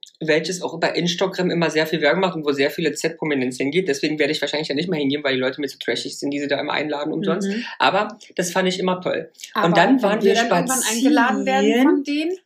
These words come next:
Speaker 1: dann
Speaker 2: sind
Speaker 1: waren
Speaker 2: wir
Speaker 1: wir
Speaker 2: dann automatisch Z-Prominenz?
Speaker 1: Und dann waren wir drei doch spazieren und sind an einem ganz, ganz tollen Studio vorbeigelaufen,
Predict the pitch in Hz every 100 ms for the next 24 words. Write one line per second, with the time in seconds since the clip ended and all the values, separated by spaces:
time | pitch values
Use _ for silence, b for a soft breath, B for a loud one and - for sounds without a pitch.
0 | - 175 170 175 196 196 - 202 220 254
1 | 233 220 220 - 302 - - 190 185 208
2 | 277 - _ _ _ 160 156 165 185 175
3 | 160 160 254 233 175 - 156 - 165 175
4 | 220 185 170 175 160 165 156 151 175 -
5 | 180 175 - 247 302 185 165 165 143 143
6 | 151